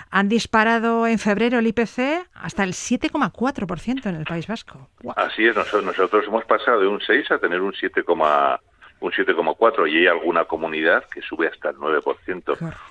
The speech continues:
Speaker 2: Mm,
Speaker 1: La
Speaker 2: pero
Speaker 1: factura
Speaker 2: bueno.
Speaker 1: energética es inasumible para muchas empresas y para muchísimos, muchísimos consumidores. La luz, como decíamos, está por las nubes, pero ¿qué me dices del gas?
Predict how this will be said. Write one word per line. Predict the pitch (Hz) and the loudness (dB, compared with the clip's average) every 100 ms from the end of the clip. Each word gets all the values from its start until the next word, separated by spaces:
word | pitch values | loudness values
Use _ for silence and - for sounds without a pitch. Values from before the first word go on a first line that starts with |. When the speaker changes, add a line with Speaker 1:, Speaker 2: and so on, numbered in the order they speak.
| - - | -20 -18
Speaker 2:
Mm, | 85 156 175 - - 180 208 | -14 -12 -14 -16 -12 -6 -2
Speaker 1:
La | 202 | 2
Speaker 2:
pero | - | 2
Speaker 1:
factura | - 277 | 4 4
Speaker 2:
bueno. | |
Speaker 1:
energética | 294 285 - 285 285 285 | 4 2 0 -4 0 0
es | - 269 | 2 2
inasumible | 220 196 - 202 208 247 285 | 4 4 2 2 4 2 2
para | 233 196 | 0 0
muchas | 214 233 - | 0 -2 0
empresas | 208 220 214 262 262 - | 0 0 -2 -2 -2 -6
y | 214 | -4
para | 202 214 214 - - - | 0 2 2 0 -16 -6
muchísimos, | 202 202 214 - 302 - 311 320 330 | 4 8 8 6 4 4 2 2 2
muchísimos | 196 175 226 - 254 254 | 2 2 0 0 0 0
consumidores. | 202 165 - 165 160 170 165 - | 0 -2 0 0 2 0 -2 -4
La | 180 185 | -2 0
luz, | 208 226 | 0 0
como | 226 | -2
decíamos, | 220 240 233 | 0 0 -2
está | 220 233 | 0 -2
por | 233 247 | 0 0
las | 226 208 | 0 0
nubes, | 214 262 285 - - - - | 2 2 -2 -6 -18 -20 -10
pero | - 214 | 0 0
¿qué | 226 | 2
me | 247 | 2
dices | 240 220 180 | 2 0 2
del | 175 | 2
gas? | 214 262 - | 4 2 0